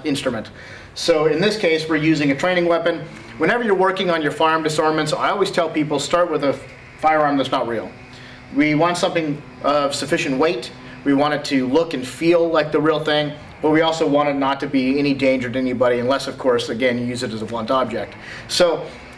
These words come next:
this firearm, it's just a model of a Beretta made by asp. Obviously, anybody who's trained in defensive tactics knows who asp is. They manufacture all kinds of products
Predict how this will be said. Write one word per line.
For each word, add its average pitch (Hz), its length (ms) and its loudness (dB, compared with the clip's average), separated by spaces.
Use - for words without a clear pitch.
this 220 200 0
firearm, 190 580 0
it's 165 240 -2
just 170 180 -2
a 165 40 0
model 156 260 4
of 151 60 2
a 139 60 0
Beretta 156 360 2
made 143 240 0
by 131 140 0
asp. 160 500 -2
Obviously, 139 540 -2
anybody 135 340 0
who's 131 140 -2
trained 139 240 -2
in 131 80 -2
defensive 127 340 -4
tactics 143 580 -2
knows 143 300 2
who 143 100 2
asp 131 320 0
is. 147 460 0
They 127 160 2
manufacture 131 560 -2
all 120 120 0
kinds 135 300 -2
of 110 100 -10
products 123 420 -2